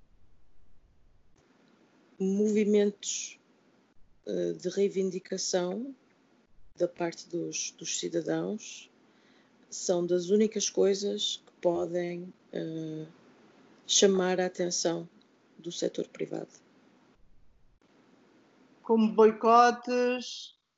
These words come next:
Speaker 1: Sim. Boicotes são muito poderosos.
Speaker 2: Eu, eu,
Speaker 1: Ah.
Speaker 2: aqui em Marrocos temos um exemplo do ano passado de três, três empresas que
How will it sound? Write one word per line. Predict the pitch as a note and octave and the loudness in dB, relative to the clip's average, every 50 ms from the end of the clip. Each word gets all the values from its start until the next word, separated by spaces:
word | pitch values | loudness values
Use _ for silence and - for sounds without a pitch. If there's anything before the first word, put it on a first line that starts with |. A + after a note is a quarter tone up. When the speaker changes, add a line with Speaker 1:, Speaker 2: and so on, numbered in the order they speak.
| _ - | _ 0
Speaker 1:
Sim. | F3+ E3 D#3+ - _ _ _ _ _ _ _ _ _ _ _ _ _ _ _ _ _ _ _ _ _ _ _ _ _ _ _ _ _ | 0 0 0 -4 _ _ _ _ _ _ _ _ _ _ _ _ _ _ _ _ _ _ _ _ _ _ _ _ _ _ _ _ _
Boicotes | F3+ - F#3 F#3+ F#3 - - F#3+ G3+ G3+ - - - | -2 2 2 2 2 2 0 0 0 0 0 0 0
são | - G#3 F#3+ F3+ F#3 | 2 0 -2 0 0
muito | F#3+ G#3 G#3 - - | 0 -2 -2 -4 -6
poderosos. | - F3 F3 F#3 F3 E3 D#3+ - - - - - - - - - _ _ _ _ _ _ _ _ _ _ _ _ _ _ _ - - - - | -6 -4 0 0 0 0 -2 -6 -8 -10 -10 -10 -10 -10 -12 -16 _ _ _ _ _ _ _ _ _ _ _ _ _ _ _ -20 -20 -14 -6
Speaker 2:
Eu, | G#3+ A#3 A#3 - | -4 -2 -2 0
eu, | - B3 A#3+ - A#3 | 0 0 0 2 0
Speaker 1:
Ah. | - E3 E3 E3+ E3 - E3+ - - _ _ _ - | 0 -2 -4 -6 -6 -8 -12 -16 -16 _ _ _ -20
Speaker 2:
aqui | A3 - B3 A#3+ | -16 -8 -4 -2
em | A#3 | 0
Marrocos | A#3 A3+ A3 G#3 G#3 A3 A3+ A3+ A3+ - - - - - - | 2 2 2 2 2 2 2 2 0 -4 -8 -10 -10 -6 -4
temos | G#3 G#3+ G#3+ A3 G#3+ A3 | -2 0 0 0 0 2
um | A3 A3 A3 | 2 2 4
exemplo | A3 G#3 G3+ G#3 A3 A3 G#3+ A3 G#3+ A3 G#3 G3+ | 2 2 2 2 4 4 4 2 0 0 0 0
do | F#3+ G3+ G#3 | 2 4 4
ano | G#3 G#3+ G#3+ | 4 2 0
passado | - G#3 G3+ - - F#3+ F#3 F#3+ F#3+ F#3+ G3+ G#3+ A3 - _ _ _ _ _ _ _ _ _ - | 0 -2 -2 0 2 2 2 2 2 0 -4 -6 -6 -8 _ _ _ _ _ _ _ _ _ 0
de | F#3+ G3+ G3+ G3+ G3 F#3+ F#3+ F#3+ F#3+ F#3 - - | 6 8 10 10 10 8 6 6 4 2 0 4
três, | - A3 A#3 A#3+ A#3 - - G#3+ - - - - | 6 8 8 8 6 2 -2 -4 -6 -6 -12 -2
três | - A3+ A3+ A3+ A#3 | 2 4 4 6 4
empresas | A#3+ A3+ G#3+ G#3+ G#3 G3+ G3+ G3 G3+ G3 G#3 G#3 A3 A3 - - - - _ _ _ _ _ _ _ - - _ _ D4 - - - D4 - - - - _ _ _ _ _ _ _ _ _ _ _ _ - - - - - - - - - - - - - - - - - - - - - - - - - - | 2 2 4 6 6 6 6 4 4 2 2 2 2 0 -2 -8 -14 -16 _ _ _ _ _ _ _ -20 -20 _ _ -20 -18 -16 -14 -12 -12 -12 -14 -16 _ _ _ _ _ _ _ _ _ _ _ _ -20 -20 -20 -20 -20 -20 -20 -20 -20 -20 -20 -20 -20 -20 -20 -20 -20 -20 -20 -20 -20 -20 -20 -20 -16 -14
que | G#3 | -14